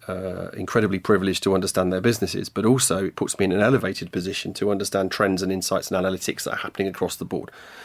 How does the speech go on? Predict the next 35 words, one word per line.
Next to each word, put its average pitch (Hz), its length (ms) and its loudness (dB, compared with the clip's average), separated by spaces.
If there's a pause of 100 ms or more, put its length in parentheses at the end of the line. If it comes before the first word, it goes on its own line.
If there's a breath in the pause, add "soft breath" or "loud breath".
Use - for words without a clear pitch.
(140 loud breath)
So - 140 4
if 95 80 6
one 147 220 8
client 107 280 4
turns 104 280 4
around 98 180 6
to 104 120 4
us 92 100 0
and 90 80 0
says, 98 180 2
"I'm 101 140 4
having 101 260 2
a 92 60 0
problem 92 360 2
with," 92 200 -2 (1000 soft breath)
so, - 300 2
so 82 140 2
he-, 131 140 6
he's, 139 240 4
he's 127 180 4
a 120 40 6
real 110 160 8
life 101 200 4
problem, 92 260 -2
right? 123 220 2 (380 loud breath)
So 110 400 4 (200)
in 120 80 4
the 117 80 8
last 147 240 4
twelve 113 240 4
months, - 460 -2 (200)
the 107 300 4
cost - 320 0
of 127 80 2
shipping, 104 480 4